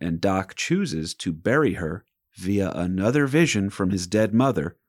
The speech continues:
The dead mother appears and says, "You have to bury her in a c-, give her a container with, um, alcohol to preserve her body."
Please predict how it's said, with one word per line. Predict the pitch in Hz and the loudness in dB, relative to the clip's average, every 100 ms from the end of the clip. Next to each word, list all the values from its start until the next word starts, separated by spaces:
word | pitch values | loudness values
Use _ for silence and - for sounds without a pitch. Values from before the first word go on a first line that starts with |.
| _ _ _ | _ _ _
The | - | -6
dead | 101 98 | 0 2
mother | 107 104 101 | 4 4 2
appears | - 127 127 101 | 2 2 2 0
and | - | -2
says, | 87 82 - _ _ _ - - | -2 -4 -16 _ _ _ -20 -16
"You | - 78 | -8 -6
have | - | -6
to | |
bury | 87 95 92 | -4 0 0
her | 95 90 | 2 0
in | 85 | 0
a | |
c-, | - - _ _ _ _ _ | -4 -18 _ _ _ _ _
give | - 113 | -6 -4
her | 104 - | -6 -8
a | |
container | - 95 - 123 123 85 85 _ _ _ | -8 -8 -4 0 0 -2 -6 _ _ _
with, | 87 - | -8 -6
um, | 90 85 80 - - | -6 -6 -8 -8 -4
alcohol | 113 - 90 85 | -4 -4 -4 -4
to | 87 | -6
preserve | - 85 90 92 | -10 -2 0 0
her | 87 | -2
body." | 78 95 98 - - | -2 -2 -2 -6 -14